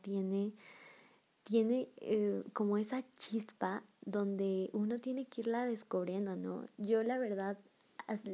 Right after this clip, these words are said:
o sea, precisamente antes de grabar el podcast, este episodio, dije, pues, hay que regresar, o sea, tengo que regresar al mood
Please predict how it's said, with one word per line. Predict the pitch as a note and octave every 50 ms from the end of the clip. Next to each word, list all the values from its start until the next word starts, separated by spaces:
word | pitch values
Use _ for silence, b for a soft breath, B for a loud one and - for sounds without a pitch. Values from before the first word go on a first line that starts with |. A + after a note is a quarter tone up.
| F3+ -
o | - G#3
sea, | G3+ G#3+ G3+ G3 G3
precisamente | G#3 G#3 G#3 G#3+ G#3+ A#3 A3+ A3+ A3 G#3+ G#3 G#3+
antes | G3+ G3+ G3+ G#3+ G#3
de | A3
grabar | G3+ G3 F#3+ F3+ F3+ F3+ F#3 F#3+
el | G3+ G3+
podcast, | G3+ - - - G3 - - - - B3 B3+ - -
este | G#3 - - G#3
episodio, | G3 - A3 G#3+ - A3+ G#3+ G3+ G#3 G#3+ A3+ - B B B B B B B B B B B B B _
dije, | - G#3+ G#3+ G#3+ G3+ G#3 G#3+ G#3 G3+ F#3+ - - - _ -
pues, | A3 G#3+ A3+ A3+ A3 G#3+ G#3 G3+ G3+ G3+ G#3 - - - _ _ _ _ _ - - _ _ _ _ _ _ _ _ _ - - - - -
hay | A3+ A#3+ A#3
que | - D4+
regresar, | D#4+ F4 D#4+ C#4 A#3 G#3 A3 G#3 G#3 A#3
o |
sea, | G#3 A#3+ A3 G#3
tengo | - G#3+ A3+ C4
que | - F#4
regresar | F4+ - D#4+ C4 A3 G3+ G#3 G#3 G3+ G#3
al | G#3+ A3 A#3 A#3
mood | G#3+ G#3+ A3+ A#3+ D4 D4